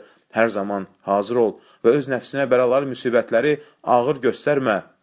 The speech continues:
Bil ki, hər bir müsibətdən, bəladan sonra bir gözəllik vardır. Necə ki, baxın, salihlərdən birisi Muhammed bin Şubrumə, "İdə nəzələ bihil bələun", ona bir bəla, müsibət baş verəndə belə deyərdi,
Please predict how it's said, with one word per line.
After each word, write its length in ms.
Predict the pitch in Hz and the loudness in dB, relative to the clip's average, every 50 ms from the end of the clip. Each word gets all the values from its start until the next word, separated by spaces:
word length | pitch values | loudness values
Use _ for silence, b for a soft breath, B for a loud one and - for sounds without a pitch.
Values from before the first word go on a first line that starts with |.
| _ _ _ _ _ _ _ _ _ _ _ _ _ _ - | _ _ _ _ _ _ _ _ _ _ _ _ _ _ -6
Bil 140 | 117 113 107 | -4 -4 -4
ki, 140 | - - 110 | -4 -4 -2
hər 160 | 107 123 131 123 | 0 0 0 0
bir 100 | 110 104 101 | -2 -6 -6
müsibətdən, 600 | 104 98 - - 101 107 - - - 113 110 104 | -6 -8 -8 -4 -2 -2 -2 -2 -2 -4 -2 -2
bəladan 360 | 98 98 101 95 92 110 113 | 0 0 0 0 -2 -4 -6
sonra 360 | 104 - 95 92 95 101 101 B B B B B _ - | -4 -4 -2 0 2 0 0 B B B B B _ -2
bir 180 | 107 101 92 | -2 -2 -2
gözəllik 520 | - 95 90 87 98 92 95 98 110 104 92 | -2 -4 -2 0 -2 -2 -2 -4 -4 -2 -2
vardır. 440 | 95 90 85 85 95 90 82 - _ _ _ _ _ _ _ _ _ _ _ _ _ _ _ _ _ _ _ _ _ _ _ _ _ _ _ _ _ _ _ _ _ - | -2 -2 -2 -2 -6 -6 -6 -8 _ _ _ _ _ _ _ _ _ _ _ _ _ _ _ _ _ _ _ _ _ _ _ _ _ _ _ _ _ _ _ _ _ -6
Necə 180 | 101 98 110 101 | -2 -2 -2 -2
ki, 140 | - 110 101 | -2 -2 0
baxın, 300 | 113 107 - 110 98 87 - b b b b b b b | 0 0 -2 -4 -8 -8 -12 b b b b b b b
salihlərdən 680 | - - 113 110 113 113 113 117 - 113 120 135 139 127 | -2 0 2 2 2 2 2 2 0 0 0 -4 -6 -6
birisi 220 | 117 110 - 135 | -6 -6 -4 -4
Muhammed 540 | 123 117 117 113 113 120 113 120 139 143 123 | -4 -4 -4 -4 -4 -6 -4 -4 -4 -6 -6
bin 140 | 127 113 - | -6 -8 -6
Şubrumə, 500 | - 135 123 120 107 104 104 104 101 92 - _ b b b b b b b b - | -6 -4 -2 -2 -2 -2 -2 -2 -4 -6 -10 _ b b b b b b b b 0
"İdə 240 | 123 123 131 127 120 | 2 4 4 2 2
nəzələ 400 | 123 139 139 127 135 123 117 120 | 0 -2 -2 0 0 0 0 0
bihil 240 | 127 123 123 117 110 | -2 -2 -2 0 2
bələun", 460 | 113 113 113 127 135 120 123 113 101 92 _ _ _ _ _ _ _ _ _ | 2 2 4 4 2 2 0 -2 -6 -10 _ _ _ _ _ _ _ _ _
ona 240 | - 107 127 131 123 | -2 0 0 0 0
bir 140 | 120 113 107 | 0 0 2
bəla, 300 | 110 110 110 123 123 120 | 2 2 2 2 0 -2
müsibət 380 | 117 110 - - 117 131 127 - | -4 -8 -4 0 0 0 2 2
baş 220 | - 113 - - - | 0 -2 -2 -2 -4
verəndə 260 | 107 110 113 123 120 | -2 -2 -2 -2 -2
belə 220 | 113 107 120 123 117 | 0 0 2 0 0
deyərdi, 440 | 107 101 98 95 92 90 101 95 | 0 0 0 0 0 -2 -2 -4